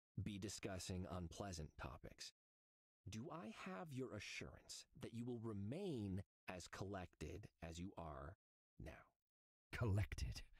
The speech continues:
Speaker 2: Yes, I will be as collected as I am now. I will nod and smile and pretend that I do not feel crippled by the loss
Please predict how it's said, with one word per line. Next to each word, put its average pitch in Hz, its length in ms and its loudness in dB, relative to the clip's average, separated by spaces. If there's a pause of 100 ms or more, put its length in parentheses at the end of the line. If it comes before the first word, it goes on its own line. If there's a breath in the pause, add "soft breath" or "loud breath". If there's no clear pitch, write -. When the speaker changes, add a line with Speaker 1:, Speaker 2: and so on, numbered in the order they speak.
(720 loud breath)
Speaker 2:
Yes, - 600 2 (420)
I - 80 4
will 67 160 0
be 73 180 2
as 67 220 4 (100)
collected 73 720 4 (760)
as 80 120 8
I 82 100 2
am 92 380 4
now. 67 540 2 (500)
I 98 120 10
will 104 180 10
nod 87 640 8 (360)
and 101 300 8
smile 78 840 6 (300 loud breath)
and 107 160 8
pretend 151 760 6
that 123 120 6
I 120 60 8
do 107 140 8
not - 240 6
feel 110 240 8
crippled 90 680 6
by 92 140 8
the 90 100 8
loss 95 440 8